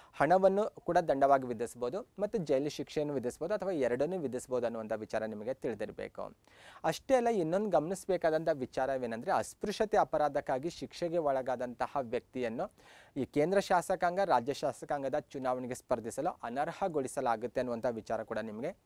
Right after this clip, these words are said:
ತಿಳಿದಿರಬೇಕು. ಓಕೆ, ಇದರ ಜೊತೆಗೆ ಈ ಕಾಯ್ದೆ ಯಾವ್ದು ಅಫೆನ್ಸ್ ಅನ್ನೋದನ್ನು ಕೂಡ ಕ್ಲಿಯರ್ ಮಾಡುತ್ತೆ. ಯಾವುದೇ ವ್ಯಕ್ತಿಯನ್ನು ನಾವು ಯಾವುದೇ ಒಂದು, ಆ, ಸಾರ್ವಜನಿಕ ಆರಾಧನಾ ಸ್ಥಳಕ್ಕೆ ಪ್ರವೇಶ ಮಾಡುವಂಥ ಸಂದರ್ಭದಲ್ಲಿ ತಡೆದ್ರೆ ಅಥವಾ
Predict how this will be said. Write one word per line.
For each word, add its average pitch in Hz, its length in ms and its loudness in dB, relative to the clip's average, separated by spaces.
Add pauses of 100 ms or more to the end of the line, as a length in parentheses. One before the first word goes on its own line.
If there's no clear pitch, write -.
(100)
ತಿಳಿದಿರಬೇಕು. 104 960 -4 (840)
ಓಕೆ, 247 140 6
ಇದರ 190 200 6
ಜೊತೆಗೆ 226 440 2
ಈ 196 240 0
ಕಾಯ್ದೆ 202 420 2
ಯಾವ್ದು 170 320 4
ಅಫೆನ್ಸ್ 196 440 2
ಅನ್ನೋದನ್ನು 151 320 0
ಕೂಡ - 160 0
ಕ್ಲಿಯರ್ 120 320 0
ಮಾಡುತ್ತೆ. 104 380 -10 (220)
ಯಾವುದೇ 180 580 2
ವ್ಯಕ್ತಿಯನ್ನು 170 520 0
ನಾವು 185 160 -2
ಯಾವುದೇ 139 460 4
ಒಂದು, 143 300 2
ಆ, 117 380 0
ಸಾರ್ವಜನಿಕ 147 680 -2
ಆರಾಧನಾ 120 500 2
ಸ್ಥಳಕ್ಕೆ 120 420 -2
ಪ್ರವೇಶ 135 460 -2
ಮಾಡುವಂಥ 131 420 0
ಸಂದರ್ಭದಲ್ಲಿ 117 800 0
ತಡೆದ್ರೆ 113 460 -2 (380)
ಅಥವಾ 131 300 0